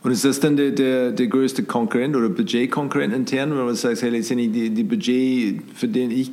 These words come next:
kämpfe, äh, ich muss mich dann, äh, oder wir müssen uns dann konkurrieren mit dieser, dieser kurzfristigen Maßnahme, wo es geht, oh, da so eine Stelle zu befüllen und letztendlich, das ist das Budget,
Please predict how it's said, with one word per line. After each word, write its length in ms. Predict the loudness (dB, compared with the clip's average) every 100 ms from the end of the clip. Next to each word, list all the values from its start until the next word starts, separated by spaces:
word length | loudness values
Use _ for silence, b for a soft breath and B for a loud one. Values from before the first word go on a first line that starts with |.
| -10
kämpfe, 440 | -4 -2 -2 -2 0
äh, 400 | 0 0 0 -2
ich 200 | 0 0
muss 240 | 0 0 0
mich 220 | -2 0
dann, 340 | -2 0 -2
äh, 440 | -2 -2 0 0 0
oder 120 | 0
wir 120 | 0
müssen 260 | 0 -2 -2
uns 200 | -2 -2
dann 220 | -2 -2
konkurrieren 760 | -2 -2 0 0 2 0 0 -2
mit 240 | -2 -2
dieser, 360 | -2 0 0 0
dieser 380 | 0 0 0
kurzfristigen 720 | -2 -2 -2 0 -4 -2 0 0
Maßnahme, 520 | 0 0 0 0 0
wo 120 | 0
es 120 | -2
geht, 200 | -2 0
oh, 120 | 0
da 200 | 0 0
so 100 | 0
eine 80 | 0
Stelle 300 | 0 0 -2
zu 100 | 0
befüllen 640 | -2 -2 -2 -2 0 0 2
und 140 | 2
letztendlich, 320 | 0 0 0
das 160 | 0 -2
ist 140 | -2
das 140 | -2 -2
Budget, 480 | -4 0 0 0